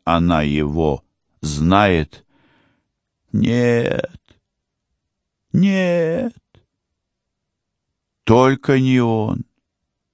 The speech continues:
Пожалуйста. Принеси носилки, Кирилл. Я не могу разглядеть его травмы», с усилием произносит она.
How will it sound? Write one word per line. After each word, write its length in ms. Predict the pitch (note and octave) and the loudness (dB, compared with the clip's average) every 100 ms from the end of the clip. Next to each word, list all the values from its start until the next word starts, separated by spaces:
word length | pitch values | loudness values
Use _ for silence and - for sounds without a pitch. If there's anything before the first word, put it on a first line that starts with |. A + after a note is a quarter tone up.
| _ _ _ _ _ _ _ _ _ | _ _ _ _ _ _ _ _ _
Пожалуйста. 1080 | - G#2+ A2 A2 A#2 A2 F#2 F2+ - - - _ _ _ _ _ _ _ _ _ _ _ _ _ _ _ _ _ _ _ _ - | -2 2 4 4 2 0 -4 -8 -14 -16 -16 _ _ _ _ _ _ _ _ _ _ _ _ _ _ _ _ _ _ _ _ 0
Принеси 840 | G2+ A2 A2 A2+ G#2 - B2+ B2 | 4 6 6 4 2 0 2 2
носилки, 1200 | - A2 A2+ G#2 - A#2+ A#2+ - - F#2 F2+ - - | 2 2 2 0 0 2 2 0 0 0 0 -4 -6
Кирилл. 680 | F#2+ F#2 F#2 G2 G2 G2 G2 _ _ _ _ _ _ _ _ - - | 0 2 2 4 4 2 -2 _ _ _ _ _ _ _ _ -20 -6
Я 300 | - A2 B2 B2+ | 2 4 6 6
не 140 | B2+ | 6
могу 340 | C3+ C3 C3 | 6 4 4
разглядеть 840 | C#3 C3 A#2 C3 C3 A#2+ C3 A#2 - | 4 4 2 0 0 2 0 0 0
его 340 | A#2 G#2+ A2+ | 2 4 2
травмы», 760 | - G#2+ G#2 G#2+ A2 A#2+ C3 A#2+ _ _ - - | 2 2 4 4 2 4 2 0 _ _ -20 -20
с 120 | - G#2 | -2 2
усилием 640 | G2 - A2 G#2 G#2 G2 | 2 4 4 4 4 4
произносит 680 | F2 F2+ F2 E2+ E2 F2 D2 | 4 4 4 4 2 0 0
она. 340 | D2+ D2+ F#2 | 0 2 0